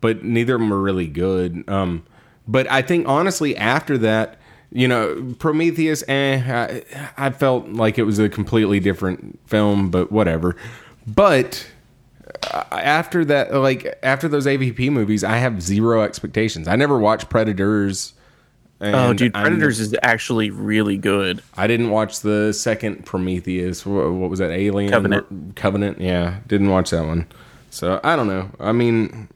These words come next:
Speaker 1: I hope they're good. I'd like to see,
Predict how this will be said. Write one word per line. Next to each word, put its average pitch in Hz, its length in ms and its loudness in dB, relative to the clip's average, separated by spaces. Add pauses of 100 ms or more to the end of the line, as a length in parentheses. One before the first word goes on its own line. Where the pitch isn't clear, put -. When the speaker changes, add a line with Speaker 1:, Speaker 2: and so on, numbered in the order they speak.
(120)
Speaker 1:
I 120 180 2
hope 151 240 2
they're 220 120 2
good. 104 400 2
I'd 117 260 2
like 104 440 0
to 110 160 -4
see, 104 420 -2